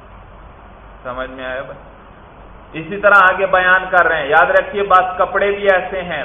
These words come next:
قدیم زمانے کا طریقہ ہے بھائی، قدیم زمانے میں بعض کپڑے ہوتے تھے وہ ایک ہی دفعہ بنے گئے ہیں، ایک دفعہ پھر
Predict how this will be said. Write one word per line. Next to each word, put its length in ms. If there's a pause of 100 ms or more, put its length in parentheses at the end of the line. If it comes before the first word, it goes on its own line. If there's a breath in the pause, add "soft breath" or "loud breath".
قدیم 360
زمانے 400
کا 120
طریقہ 440
ہے 120
بھائی، 180 (480)
قدیم 340
زمانے 380
میں 100
بعض 260 (100)
کپڑے 280
ہوتے 260
تھے 140
وہ 140
ایک 280
ہی 40
دفعہ 300
بنے 420
گئے 120
ہیں، 320 (260)
ایک 260
دفعہ 220 (100)
پھر 80